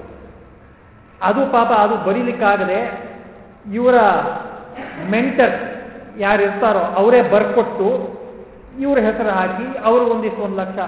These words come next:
ಕೊಟ್ಟು ಸೂಟ್ ಕೇಸು, ಇವರು ಪಿ ಎಚ್ ಡಿ ಪಡೆಯುವಂತಹ ಪರಿ. ಅಕಟಕಟ. ಏನೇ ಇರ್ಲಿ, ಇಲ್ಲಿ ಹೀಗೆ ಬಂತು ಅವನ ಬಾಯಿಯಿಂದ, "ಇವರು ಪೂಜಾರ್ಹರು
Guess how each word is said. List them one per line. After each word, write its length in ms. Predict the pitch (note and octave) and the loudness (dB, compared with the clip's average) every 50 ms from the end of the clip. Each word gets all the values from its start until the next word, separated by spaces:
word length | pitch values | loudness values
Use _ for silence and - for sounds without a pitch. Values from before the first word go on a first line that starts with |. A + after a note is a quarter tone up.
| - - - - - - - - - | -8 -10 -14 -16 -18 -18 -20 -12 -10
ಕೊಟ್ಟು 540 | F#3+ F3 F3+ - - F#3+ A#3 B3 - G3 - - - - - | -8 -8 -8 -8 -6 -6 -6 -6 -6 -8 -12 -16 -18 -12 -10
ಸೂಟ್ 240 | G#3 G3 F#3+ - - | -8 -8 -8 -8 -8
ಕೇಸು, 500 | F3 D#3+ - - G3 A#3+ G3 - - - - - - - - - - - - - - | -10 -10 -8 -8 -10 -10 -10 -12 -16 -18 -20 -20 -20 -20 -20 -20 -20 -20 -20 -12 -8
ಇವರು 200 | B3+ C4+ C4+ A#3+ | -4 -2 -2 -2
ಪಿ 160 | - C4 B3+ | -4 -4 -4
ಎಚ್ 200 | A3+ G3+ G3 G3+ | -4 -4 -4 -6
ಡಿ 100 | G#3 G#3+ | -8 -8
ಪಡೆಯುವಂತಹ 680 | G3+ G#3 F#3+ G3 F#3+ F#3+ F#3 F#3+ F#3+ F3+ F3 F3 E3+ - | -6 -6 -4 -4 -4 -4 -4 -6 -6 -6 -8 -8 -8 -6
ಪರಿ. 180 | F3+ F3+ F#3 - - - - - - - - - - - - - - - - - - - - - - - - - - - - - - - | -6 -4 -4 -4 -6 -8 -10 -12 -14 -18 -18 -18 -20 -20 -20 -20 -20 -20 -20 -20 -20 -20 -20 -20 -20 -20 -20 -20 -20 -20 -20 -20 -20 -18
ಅಕಟಕಟ. 440 | D3+ C#3+ D#3+ D3 D3+ B2+ C3+ C3 C3+ C#3+ D#3+ E3 C#3+ D3+ - - - - - - - - - - - - - - - - - - - - - - - - - - - - - - - - - - - - - - - - - E3 | -14 -14 -12 -12 -12 -12 -12 -12 -10 -8 -8 -8 -8 -10 -14 -16 -18 -18 -20 -20 -20 -20 -20 -20 -20 -20 -20 -20 -20 -20 -20 -20 -20 -20 -20 -20 -20 -20 -20 -20 -20 -20 -20 -20 -20 -20 -20 -20 -20 -20 -20 -20 -20 -20 -18 -14
ಏನೇ 200 | D#3 E3+ F3+ F3+ | -10 -8 -6 -6
ಇರ್ಲಿ, 320 | E3+ D#3+ E3 E3+ C#3+ - - - - - - - - - - - - - - - - - - - - - - - - - - - - | -6 -6 -6 -8 -8 -10 -12 -16 -20 -20 -20 -20 -20 -20 -20 -20 -20 -20 -20 -20 -20 -20 -20 -20 -20 -20 -20 -20 -20 -20 -20 -10 -6
ಇಲ್ಲಿ 540 | G#3+ C4+ D4+ D#4 C#4 A3+ A3 B3 D4+ - - - - - - - - - - - - - - - - - - - - - | -2 0 2 4 4 4 2 2 0 -2 -6 -8 -10 -12 -14 -14 -16 -16 -18 -18 -18 -18 -20 -20 -20 -20 -20 -20 -12 -6
ಹೀಗೆ 220 | - C4 D4 B3 G#3+ | -4 -2 -2 -2 0
ಬಂತು 540 | A#3+ A#3+ A3+ A#3 G3+ F#3+ - - - - | -2 0 0 -2 -4 -4 -6 -10 -12 -10
ಅವನ 120 | D#3+ F#3 F3+ | -10 -10 -8
ಬಾಯಿಯಿಂದ, 440 | D#3+ D3 E3 F3 F#3 F#3 E3+ D#3+ C#3 C#3 - - - - - - | -6 -4 -4 -2 -4 -4 -6 -8 -10 -12 -14 -16 -18 -20 -16 -10
"ಇವರು 220 | F3+ G3 G3+ F#3+ F#3+ | -6 -4 -4 -4 -4
ಪೂಜಾರ್ಹರು 1120 | G3 G3 G3 G#3+ B3 G#3+ B3+ A#3+ A3 G#3+ G3 F#3+ F#3+ F3+ F3+ F3 E3 - - - - | -6 -6 -6 -6 -2 0 2 2 2 2 0 -2 -4 -4 -4 -6 -6 -8 -10 -12 -16